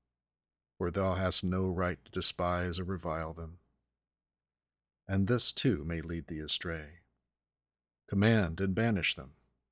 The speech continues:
curse them by the great names if need be, but neither mock nor revile them, for so assuredly wilt thou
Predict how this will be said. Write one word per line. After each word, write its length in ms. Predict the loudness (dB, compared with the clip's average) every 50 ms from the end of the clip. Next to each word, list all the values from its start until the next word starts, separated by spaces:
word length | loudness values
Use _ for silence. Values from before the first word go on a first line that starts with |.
| _ _ _ -2
curse 260 | 2 2 4 4 4
them 160 | 6 4 4
by 140 | 4 4 2
the 100 | 2 2
great 260 | 2 2 2 2 2
names 400 | 2 2 2 2 2 0 -2 -4
if 180 | -6 -6 -4 -4
need 280 | -2 -2 -2 -4 -4
be, 300 | -6 -8 -8 -8 -10 -16 _ _ _ _ _ _ _ _ _ _ _ _ _ -4
but 140 | -4 -2 0
neither 300 | 2 0 0 0 -2 -2
mock 420 | 0 0 0 -2 -2 -6 -8 -4
nor 220 | -2 0 0 2 2
revile 480 | 0 0 -2 -2 -2 -2 -2 -4 -6
them, 240 | -8 -10 -14 -20 -20 -20 _ _ _ _ _
for 120 | -4 0
so 300 | 2 4 4 4 4 2
assuredly 680 | 2 0 0 0 0 -2 -2 -4 -6 -10 -16 -20 -20 -20 _ _ _ _ -8
wilt 300 | -6 -6 -6 -6 -6 -4
thou 380 | -4 -4 -2 -4 -6 -8 -12